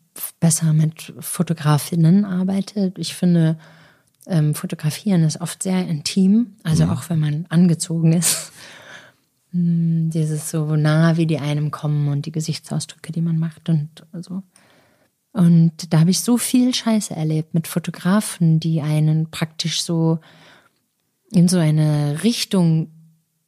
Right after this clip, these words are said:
Speaker 1: emotional erpresst haben, Fotos abzuliefern, die man nicht abliefern wollte, wo man vorher klar gesagt hat, ich möchte das nicht.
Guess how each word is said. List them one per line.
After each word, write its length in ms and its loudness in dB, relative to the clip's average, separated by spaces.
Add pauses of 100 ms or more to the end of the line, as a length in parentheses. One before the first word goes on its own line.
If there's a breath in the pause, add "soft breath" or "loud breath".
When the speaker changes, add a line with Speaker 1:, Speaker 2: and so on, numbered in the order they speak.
(920)
Speaker 1:
emotional 760 2
erpresst 600 -2
haben, 540 0 (160)
Fotos 440 -2
abzuliefern, 720 -2
die 120 2
man 140 4
nicht 240 0
abliefern 580 -2
wollte, 460 -4
wo 80 0
man 160 2
vorher 340 0
klar 280 0
gesagt 320 -2
hat, 100 -4
ich 140 -8
möchte 300 2
das 220 -2
nicht. 260 -2